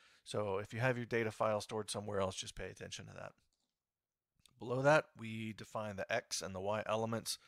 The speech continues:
from that data frame so that our chart knows which is which. And so the salary and the percentage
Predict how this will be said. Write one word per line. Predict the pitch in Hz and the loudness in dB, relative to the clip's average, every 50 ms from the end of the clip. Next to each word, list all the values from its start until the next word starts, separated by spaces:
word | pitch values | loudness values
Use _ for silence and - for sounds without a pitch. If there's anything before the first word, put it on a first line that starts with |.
| - _ _ | -20 _ _
from | - - - 113 113 117 | -8 -4 0 0 0 2
that | 110 107 104 - - 85 - | 2 0 0 0 -4 -8 -10
data | - 104 107 107 110 107 104 101 98 98 101 - _ | -8 -6 -4 -2 0 2 2 2 0 -2 -6 -14 _
frame | - - - 104 107 113 123 143 156 160 143 135 _ _ _ _ _ | -20 -10 -6 -4 -4 -2 -2 0 0 -2 -2 -6 _ _ _ _ _
so | - - - 104 | -12 -8 -4 0
that | 95 98 95 95 92 - - | 2 2 2 0 -2 -4 -6
our | 101 101 95 92 92 90 90 - _ _ _ _ _ _ _ _ _ _ _ _ | -4 -2 -2 -2 -2 -4 -6 -10 _ _ _ _ _ _ _ _ _ _ _ _
chart | - - - 92 - | -8 -6 -6 -6 -6
knows | 87 92 92 92 110 | -6 -8 -10 -10 -12
which | 104 101 - | -12 -10 -10
is | - - 104 | -10 -2 2
which. | 143 165 - - - - - - - - - - - - _ _ _ - | 2 2 2 0 -6 -10 -12 -16 -20 -20 -20 -20 -20 -20 _ _ _ -2
And | 101 104 104 104 101 101 101 101 101 101 98 | 0 2 2 2 2 2 2 2 0 0 0
so | - - 107 101 101 101 98 98 92 | 0 2 4 4 4 4 2 2 0
the | 92 90 | 0 0
salary | - - - 110 110 117 117 120 117 117 113 113 117 113 - | 0 2 4 4 4 4 4 4 2 0 -2 -2 -4 -4 -6
and | - 101 98 95 95 | -6 -6 -6 -6 -8
the | 92 | -8
percentage | - - 101 95 - - - 127 127 120 - 104 98 98 104 117 - - | -10 -10 -8 -6 -4 -2 0 0 0 0 -2 -2 -4 -4 -4 -8 -10 -12